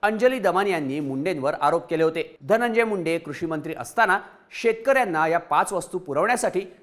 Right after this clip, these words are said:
कृषी विभागानं त्यांची खरेदी केली, पण ही खरेदी चढ्या भावानं करण्यात आली. काही वस्तूंचे भाव हे मूळ किमतीपेक्षा दुपटीनं लावण्यात आले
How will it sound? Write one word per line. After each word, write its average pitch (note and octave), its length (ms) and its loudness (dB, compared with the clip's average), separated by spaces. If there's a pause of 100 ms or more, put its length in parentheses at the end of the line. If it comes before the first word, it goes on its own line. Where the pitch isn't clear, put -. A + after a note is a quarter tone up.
(220)
कृषी A3+ 260 -6
विभागानं G3 500 2
त्यांची D3 340 -8
खरेदी F3 280 -2
केली, E3 220 -4 (460)
पण B2+ 100 -10 (100)
ही A#3 140 -6
खरेदी G3 320 -2 (420)
चढ्या A#3 240 6
भावानं E3 320 4
करण्यात E3 360 -2
आली. E3 140 0 (500)
काही C4 200 4
वस्तूंचे A#3 480 -2
भाव F3+ 240 4 (400)
हे C4 60 -2
मूळ B3 280 -2
किमतीपेक्षा F#3+ 720 -4
दुपटीनं C#3+ 500 -6
लावण्यात D#3+ 360 2
आले D#3 120 0